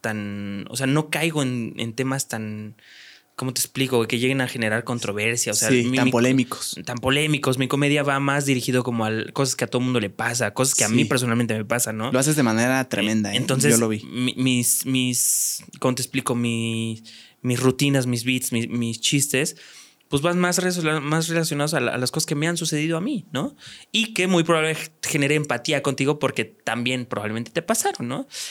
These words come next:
Speaker 1: Entonces, eh, no va tanto por ahí, pero sí, sí me llegué a dar cuenta de que había cosas y rutinas que yo empecé a decir hace mucho tiempo, cuando empezaba, eh, en, en el mundo de la comedia,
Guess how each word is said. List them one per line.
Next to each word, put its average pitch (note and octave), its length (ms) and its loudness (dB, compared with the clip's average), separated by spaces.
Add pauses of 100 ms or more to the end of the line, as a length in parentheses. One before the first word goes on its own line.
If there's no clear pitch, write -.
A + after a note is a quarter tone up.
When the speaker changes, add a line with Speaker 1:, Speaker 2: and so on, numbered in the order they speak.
(120)
Speaker 1:
Entonces, E3 420 2
eh, C#3 380 2
no D#3 340 4
va D#3 260 -2
tanto C#3+ 260 0
por C3+ 100 2
ahí, C#3 100 2
pero D3 640 0
sí, - 540 -2
sí B2 380 0
me C#3+ 200 0
llegué A2+ 220 0
a - 20 0
dar A#2+ 160 -2
cuenta B2 240 -2
de A2 100 -2
que G#2+ 280 -6 (120)
había A2+ 360 -4
cosas B2 400 -2
y - 20 -8
rutinas A2+ 480 -4 (300)
que A#2 140 -4
yo A#2+ 120 2
empecé B2 260 0
a - 20 2
decir B2 220 -2
hace A#2+ 140 -4
mucho A#2 240 -6
tiempo, B2 640 -2
cuando A2 220 -6
empezaba, A#2 640 0
eh, F2+ 400 -6
en, - 300 -10 (260)
en A2 560 -8
el A2+ 60 -4
mundo A#2+ 160 2
de A#2+ 80 4
la A#2+ 60 0
comedia, C3 420 2